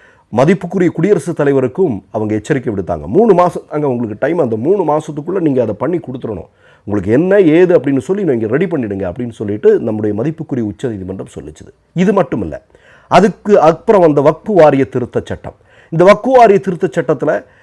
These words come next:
இன்றைக்கு மோடிக்கு, ஆர் எஸ் எஸ்க்கு ஆதரவாக, அஹ், உ-, அஹ், உச்ச நீதிமன்றத்தில் வாதாடிய வழக்கறிஞரை எப்படியெல்லாம் ஓட விட்டார்கள் உச்ச நீதிமன்ற நீதிபதிகள் அப்படின்னு பார்த்தாங்க இல்லையா?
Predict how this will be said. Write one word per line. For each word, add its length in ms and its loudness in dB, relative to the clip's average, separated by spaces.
இன்றைக்கு 500 2
மோடிக்கு, 460 6
ஆர் 200 6
எஸ் 300 -6
எஸ்க்கு 100 -6
ஆதரவாக, 800 2
அஹ், 60 -6
உ-, 380 0
அஹ், 340 2
உச்ச 240 0
நீதிமன்றத்தில் 580 0
வாதாடிய 460 0
வழக்கறிஞரை 680 -2
எப்படியெல்லாம் 540 2
ஓட 240 2
விட்டார்கள் 520 0
உச்ச 240 -6
நீதிமன்ற 380 0
நீதிபதிகள் 440 -4
அப்படின்னு 320 -10
பார்த்தாங்க 340 -10
இல்லையா? 280 -6